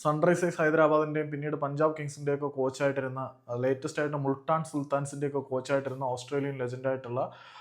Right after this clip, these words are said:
ടോം മൂഡി ഈ ഒരു തീരുമാനത്തിന് അല്പം വിമർശന ബുദ്ധിയോടുകൂടിയാണ് നോക്കിക്കാണുന്നത്. ടോം മൂഡി പതിനെട്ട് കോടിക്ക് മാത്രം ഹാർദിക് പാണ്ഡ്യ വർത്തിയാണ് എന്ന് താൻ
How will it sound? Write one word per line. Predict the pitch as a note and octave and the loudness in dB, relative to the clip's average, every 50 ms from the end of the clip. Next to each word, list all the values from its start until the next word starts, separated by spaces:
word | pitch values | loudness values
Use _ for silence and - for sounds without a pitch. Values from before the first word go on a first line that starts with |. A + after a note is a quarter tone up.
| - _ _ - | -20 _ _ 8
ടോം | F#3 F#3+ G3+ A3+ A#3+ A#3 | 10 10 10 10 8 6
മൂഡി | G#3+ G3 F3 E3 E3+ F#3 F3 - - - | 6 6 6 6 4 4 2 -2 -6 -4
ഈ | E3 F3+ | 0 4
ഒരു | F#3+ F3+ F#3 F3+ F3+ | 4 4 4 4 2
തീരുമാനത്തിന് | D#3 D#3 E3 E3 E3 D#3+ D#3+ D#3 D#3+ E3+ D#3+ | 0 0 2 0 0 0 0 -2 -2 -4 -4
അല്പം | D#3+ D#3 - C3+ C#3 C3+ - - _ - F#3 F3+ F3 | -4 -2 -2 -2 -2 -2 -4 -4 _ 2 2 2 4
വിമർശന | D3+ D3 D3 D3 C#3+ - D#3+ D#3 | 2 0 0 0 -2 -4 -4 -4
ബുദ്ധിയോടുകൂടിയാണ് | D#3 D3 C3+ C3+ D3 D3 C#3+ C#3 C#3 C#3 C#3 C3+ B2+ B2+ B2+ B2+ | -2 -2 -2 0 2 2 2 4 4 4 4 4 2 2 0 -4
നോക്കിക്കാണുന്നത്. | B2 B2 B2+ B2+ B2 B2 A#2 A#2 A#2 A2 A2+ A2+ | -6 -6 -6 -6 -4 -4 -4 -4 -4 -4 -4 -2
ടോം | C3 C#3 D#3+ G3 | -2 -2 -2 -2
മൂഡി | G#3+ A3 G#3+ A3 A#3 A3+ - - - - - - _ - D3+ | -2 -2 -2 -2 -4 -6 -10 -16 -20 -20 -20 -20 _ 8 8
പതിനെട്ട് | D3+ D#3+ F3 F#3+ F#3 F#3 - - _ - | 8 8 8 4 0 -4 -10 -4 _ 2
കോടിക്ക് | A#3 A3+ A#3 A3 A3 A3+ A3+ A3 - A#3+ | 4 6 8 10 10 8 8 4 0 0
മാത്രം | A3+ A3 G#3+ G#3+ G#3+ G3+ G#3+ G#3 | 4 4 4 4 2 0 -4 -2
ഹാർദിക് | F3 F#3+ F#3 F#3 F3+ G3 F#3+ G3 | 2 2 2 2 2 0 -2 0
പാണ്ഡ്യ | - G3+ G3+ F#3+ G3 | 0 0 2 4 4
വർത്തിയാണ് | F#3 F3 F3 - - - - A3 G3+ F#3 F3 F3 F3 F3+ F#3 F#3+ G3+ G#3 G3 - | 4 4 2 0 -4 -6 -4 -2 0 2 2 2 2 2 2 0 0 -4 -4 -4
എന്ന് | D#3 E3+ E3+ F3+ F3 F3 | -4 -2 -2 -2 0 0
താൻ | D#3+ D#3 E3+ F3 - - _ | 2 0 0 -2 -6 -14 _